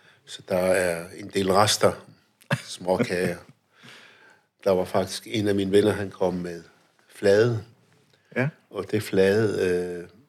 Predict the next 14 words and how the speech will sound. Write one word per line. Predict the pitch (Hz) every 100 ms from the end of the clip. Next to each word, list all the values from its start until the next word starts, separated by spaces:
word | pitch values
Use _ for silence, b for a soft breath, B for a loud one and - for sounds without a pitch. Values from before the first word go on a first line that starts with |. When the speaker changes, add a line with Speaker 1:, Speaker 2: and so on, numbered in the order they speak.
| _ -
Speaker 1:
det |
er | 98
sådan | - 110
en |
flag, | - 101
jeg | 101
plejer | - 92 98 95
at |
rejse | 87 104 - 95
med, | 85
når | 87
jeg | 87 85
har | 92 82 80 - _ -
grupper | - 98 104 92